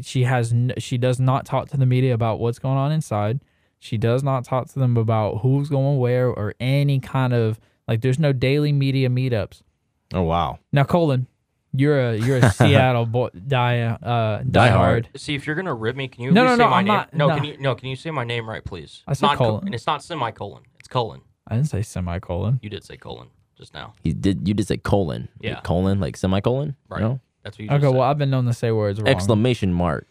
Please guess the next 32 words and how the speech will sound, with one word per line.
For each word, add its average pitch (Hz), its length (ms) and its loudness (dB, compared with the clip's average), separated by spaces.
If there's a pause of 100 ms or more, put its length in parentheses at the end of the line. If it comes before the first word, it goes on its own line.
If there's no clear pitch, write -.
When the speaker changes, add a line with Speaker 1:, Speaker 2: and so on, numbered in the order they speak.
(160)
Speaker 2:
Colin. 82 440 0 (520)
Speaker 3:
Thank - 220 -20
you. - 60 -20 (400)
Speaker 2:
Yeah. 73 380 0 (180)
Speaker 3:
Thank 113 140 -8
Speaker 2:
Put 180 80 4
Speaker 3:
you. - 20 0
Speaker 2:
some 175 80 0
excitement 143 440 -2
to 80 120 -4
it. 50 120 -12 (200)
Speaker 3:
Exactly. - 440 -16 (480)
Speaker 1:
Anyway, 98 640 0 (1200)
that's 123 300 2
the 131 140 2
reason 120 440 4
why 110 280 2
there 107 160 -2
is 110 220 -2
no 110 120 0
Seahawks 110 640 -4
conversation 101 680 -2
coming 87 260 -6
out. 76 240 -10 (200)
Speaker 3:
Well, 131 280 0
Speaker 1:
'Cause 143 140 2
Speaker 3:
so - 60 -10
Speaker 1:
she 147 100 2
also 131 420 0
owns 131 300 0
the 117 80 -2
Seahawks. 107 680 -4